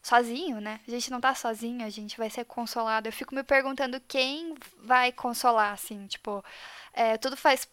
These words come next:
parte desse projeto, né, de, de comunidade, porque, claro que tem o consolo do Espírito Santo, obviamente,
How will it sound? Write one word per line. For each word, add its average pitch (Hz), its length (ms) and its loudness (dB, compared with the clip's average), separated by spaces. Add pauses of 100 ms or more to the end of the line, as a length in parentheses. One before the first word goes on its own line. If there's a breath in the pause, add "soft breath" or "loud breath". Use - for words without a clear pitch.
parte 247 340 8
desse 254 280 0
projeto, 269 680 0
né, 220 240 -6
de, 214 760 -8 (920)
de 240 180 -6
comunidade, 254 840 6 (440 loud breath)
porque, 240 920 4 (440 soft breath)
claro 254 300 12
que - 80 -8
tem 254 180 0
o 294 60 -4
consolo 247 380 4
do 220 80 -8
Espírito 240 340 -4
Santo, 214 380 2 (240)
obviamente, 226 760 0